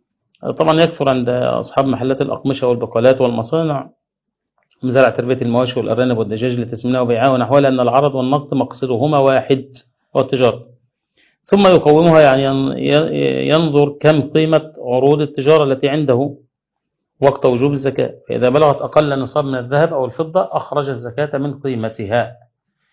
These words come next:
قال: لما ثبت عن السائب بن يزيد أن أباه كان يقوم خيله فيدفع صداقتها من أثمانها إلى عمر بن الخطاب،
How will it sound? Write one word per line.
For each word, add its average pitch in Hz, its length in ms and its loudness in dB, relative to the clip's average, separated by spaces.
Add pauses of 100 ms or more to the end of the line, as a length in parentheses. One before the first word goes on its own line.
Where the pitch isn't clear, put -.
(500)
قال: 139 220 -2
لما 131 160 -4
ثبت 143 300 -4
عن 120 120 0
السائب 131 340 -4
بن 135 160 -4
يزيد 131 340 -2
أن 127 180 -2
أباه 127 320 -2
كان 127 180 -2
يقوم 131 600 -2
خيله 117 600 -2 (680)
فيدفع 131 440 0
صداقتها 120 640 -2
من 117 180 -2
أثمانها 127 540 -2
إلى 127 180 0
عمر 131 320 2
بن 127 160 -4
الخطاب، 143 540 -4